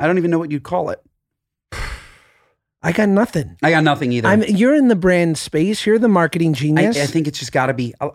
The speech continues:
Speaker 1: by the way, I like, oh no, that still has football in it.
Speaker 2: What?
Speaker 1: I was gonna say, like, the X F L, Extreme Football League. Like, something about, like, the, the extreme. There's, like, something, I don't know.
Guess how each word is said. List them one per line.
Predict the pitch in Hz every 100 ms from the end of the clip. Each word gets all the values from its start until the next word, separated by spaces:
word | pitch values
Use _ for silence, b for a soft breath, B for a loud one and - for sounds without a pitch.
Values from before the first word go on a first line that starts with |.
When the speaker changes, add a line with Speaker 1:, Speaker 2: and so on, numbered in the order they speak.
| -
Speaker 1:
by | 196
the | 214
way, | 165 -
I | 190
like, | 190 175 -
oh | 135
no, | 135 113 - -
that | 120 -
still | 139 123
has | 117
football | 120 120 110
in | 107
it. | 110 _ _ 175
Speaker 2:
What? | 131 - _ _ -
Speaker 1:
I |
was | 131
gonna | 139
say, | 127 143
like, | 127 120
the | 135
X | 139 -
F | 117 107
L, | 104 - _ _ 120
Extreme | - - 135 143 156 139 117
Football | - 117 - 87
League. | 110 92
Like, | 139 160
something | - 269 294 220
about, | 196 165
like, | 147 -
the, | 135 123 117 _ _ _ _ -
the |
extreme. | 139 - - - 156 185 170 147 120 113
There's, | 123 139
like, | 156 -
something, | 214 208 196 180 160 139 _ _ _ _ _ -
I | 123
don't | 127
know. | 120